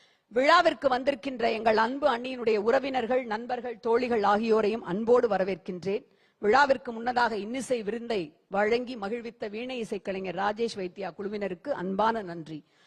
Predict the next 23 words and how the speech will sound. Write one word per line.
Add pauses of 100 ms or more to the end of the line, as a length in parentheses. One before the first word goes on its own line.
(200)
எந்த
சொல்
இதயத்திலிருந்து
எழுகின்றதோ (400)
அதுவே
சக்தி
மிக்கது. (340)
சிறகுகள்
இல்லை
எனினும்
பறக்கும்
திறன்
கொண்டது. (520)
ஏறத்தாழ
தொள்ளாயிரம்
பக்கங்களை
நெருங்கி
இருக்கும் (420)
அற்புதமான
புத்தகத்தை
அண்ணி
அவர்கள்
எழுதியிருக்கின்றார்.